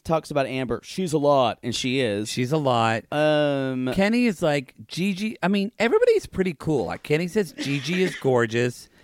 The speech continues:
Speaker 1: Damien asks who fucked.
Speaker 2: Damien asks who fucked. They talk a little bit about that.
Speaker 1: Every, a lot,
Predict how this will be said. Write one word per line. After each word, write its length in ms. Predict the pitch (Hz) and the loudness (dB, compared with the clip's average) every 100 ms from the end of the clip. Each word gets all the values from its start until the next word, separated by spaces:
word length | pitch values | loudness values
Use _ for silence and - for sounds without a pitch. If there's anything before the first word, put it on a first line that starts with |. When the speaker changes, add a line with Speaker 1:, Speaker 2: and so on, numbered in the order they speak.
| - - 139 | -20 -20 -2
Speaker 1:
Damien 420 | 175 190 220 208 | 0 0 -2 -2
asks 320 | 160 160 - | -2 -2 -2
who 100 | 180 | -6
fucked. 500 | - 127 135 _ - _ _ _ | 0 0 0 _ -20 _ _ _
Speaker 2:
Damien 380 | 117 123 131 156 | 0 2 2 0
asks 280 | 151 147 - | 0 -2 -2
who 100 | 185 | -8
fucked. 340 | - 135 131 | 2 2 2
They 120 | 139 | -2
talk 300 | 131 135 127 | -2 0 -2
a 40 | 139 | 0
little 220 | 147 147 | -2 0
bit 120 | 156 | 0
about 280 | 165 175 175 | 0 0 0
that. 280 | 143 131 131 | 0 0 2
Speaker 1:
Every, 280 | 151 175 160 - | 2 0 -2 -6
a 80 | |
lot, 320 | 135 113 139 | -6 0 0